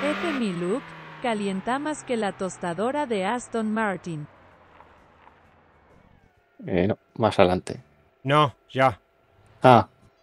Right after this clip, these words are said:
Speaker 2: Ah, vas a coger el camión, ¿no?
Speaker 3: No. ¿Cómo se apaga el motor?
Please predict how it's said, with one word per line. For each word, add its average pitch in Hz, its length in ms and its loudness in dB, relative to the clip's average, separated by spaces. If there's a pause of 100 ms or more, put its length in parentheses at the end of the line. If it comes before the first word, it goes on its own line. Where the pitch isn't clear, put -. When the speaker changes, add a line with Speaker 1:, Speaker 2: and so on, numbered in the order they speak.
(400)
Speaker 2:
Ah, 147 100 12
vas 139 160 12
a 139 60 8
coger 127 200 8
el 117 80 8
camión, 107 320 4
¿no? 170 80 8 (260)
Speaker 3:
No. 151 320 4 (580)
¿Cómo 175 160 4
se 160 100 2
apaga 170 220 6
el 156 60 6
motor? 165 340 4